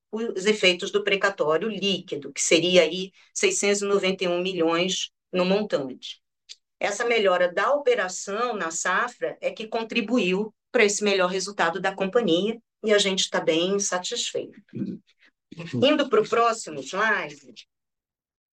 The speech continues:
a gente observa a nossa disciplina financeira em ter uma dívida líquida no final do exercício de um ponto setenta e cinco bilhão e um indicador de dívida líquida ebitda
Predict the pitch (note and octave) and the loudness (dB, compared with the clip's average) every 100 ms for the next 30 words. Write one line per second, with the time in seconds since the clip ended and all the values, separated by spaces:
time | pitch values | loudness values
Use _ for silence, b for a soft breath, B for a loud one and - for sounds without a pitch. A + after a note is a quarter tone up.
0 | _ _ _ - G#3 G#3+ A#3 A#3+ - B3 | _ _ _ -2 -2 0 -2 -2 -4 -4
1 | - - A#3+ A#3 - A#3 A#3+ G#3 F3+ D#3 | -2 2 2 0 -2 0 2 0 -6 -10
2 | D3+ _ _ _ _ G#3+ A3 G#3+ A3 A3 | -10 _ _ _ _ -4 0 0 -2 -4
3 | A#3+ - - F3 E3+ E3 E3 E3+ D#3 D#3+ | -6 -8 -6 -2 0 -2 -2 -2 0 2
4 | A3+ A#3 F#3 D3+ C#3 - _ _ G3+ G#3+ | 4 6 6 2 -4 -10 _ _ -2 0
5 | A#3+ B3+ C4+ C4+ B3+ A3+ G#3+ G#3 G3 A3 | 0 0 -2 0 2 2 2 -2 -4 -8
6 | A3 G#3 F#3+ F3 F3+ E3+ F3 F3 F3+ F3+ | -4 -4 -4 -8 -4 0 0 -2 -2 0
7 | F3 E3 E3 D#3+ E3 - D#3+ - D#3 D#3 | 0 0 -2 -4 -6 -6 -6 -8 -4 2
8 | G3+ A#3+ A#3+ G#3+ G#3+ G#3 G3 F#3 F3 - | 4 4 4 4 4 4 4 2 2 0
9 | E3+ D#3+ D#3 A3 F#3+ D#3+ E3 A3+ C#4 _ | 0 -2 -2 0 2 2 0 -2 -8 _
10 | b b b G#3+ B3 B3+ B3+ B3 G#3 B3+ | b b b -2 2 2 0 -2 -4 -4
11 | G3+ F3 E3 G3+ G3 F#3+ F#3 F3+ E3+ E3+ | 0 0 0 -2 -4 -4 -4 -4 -6 -6
12 | F3+ F3+ F3+ F#3 G3 A#3+ | -4 -2 2 2 2 0